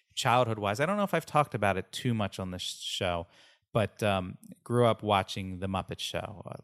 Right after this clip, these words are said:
the song is stuck in my head. When that new version, uh, from OK Go came on of the Mu-, I love that video. I show, I watched the video on my own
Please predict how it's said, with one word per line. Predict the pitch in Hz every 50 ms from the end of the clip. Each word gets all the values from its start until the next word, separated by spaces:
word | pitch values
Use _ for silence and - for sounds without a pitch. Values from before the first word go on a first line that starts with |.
| _ _
the | 98
song | - - - 120 113 110 110 107 107 110
is | 101 92 -
stuck | - - - - - - - 127 120 113 - - -
in | 104 95
my | 92 92 90
head. | 85 101 110 110 107 104 107 107 - _ - - - _ _
When | _ - 104
that | 104 101
new | 107 110 113
version, | 101 107 107 104 101 98 104 104 101 101 110 -
uh, | - 98 92 92 90 90 92 92
from | - - - 98 92 92 92 -
OK | - 110 110 - - 101 98
Go | 98 104 98 98 98 98 101 104 101
came | - - 104 101 101
on | 101 101 101 101 101 104
of | 101 95 95
the | 98 95
Mu-, | 98 101
I | 98 95
love | 90 90 95 101 92 87
that | 95 95 95 95 - - _ _ _
video. | 113 104 101 101 95
I | 95
show, | - - 110 104 104
I | 98 95
watched | 92 95 98 98 101 - - -
the | 104
video | 92 98 98 95 92 92 90 87 - - - - _ _ _ _ _ -
on | - 117 113
my | 104 101 104 104
own | 104 101 101 101 101 104 131